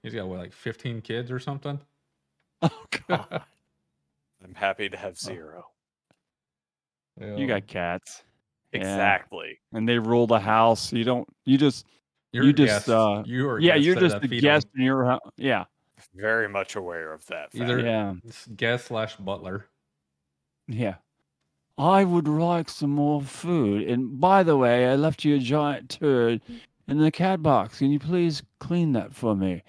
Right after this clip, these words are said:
Speaker 2: It's smelling up the whole room. Please, Joseph."
Speaker 3: That's the best
Speaker 2: Joshua.
Speaker 3: part about being after covid. I don't have to smell any of that still.
Speaker 2: You still don't smell anything?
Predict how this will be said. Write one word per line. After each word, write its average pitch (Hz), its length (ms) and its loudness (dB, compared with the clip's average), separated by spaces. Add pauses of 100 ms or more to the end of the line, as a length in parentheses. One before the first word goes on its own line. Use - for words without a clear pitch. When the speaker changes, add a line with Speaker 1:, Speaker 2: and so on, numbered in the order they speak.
(360)
Speaker 2:
It's - 180 -6
smelling 170 640 -2
up 143 160 -2
the 139 120 -2
whole 131 300 0
room. 98 500 -4 (500)
Please, 147 440 -2 (160)
Joseph." 156 560 -4 (720)
Speaker 3:
That's - 140 -14
the - 60 -6
best - 40 0 (200)
Speaker 2:
Joshua. 139 100 -8
Speaker 3:
part 123 220 2
about 104 380 -2
being 104 260 -8
after 101 340 -8
covid. 98 600 -6 (200)
I 147 80 -16
don't 190 220 -12
have 110 240 -4
to 113 80 -20
smell 90 720 -12
any 78 280 -20
of - 180 -20
that - 300 -16
still. - 260 -6
Speaker 2:
You 160 80 8
still 208 280 6
don't 180 100 4
smell 175 280 0
anything? 233 320 0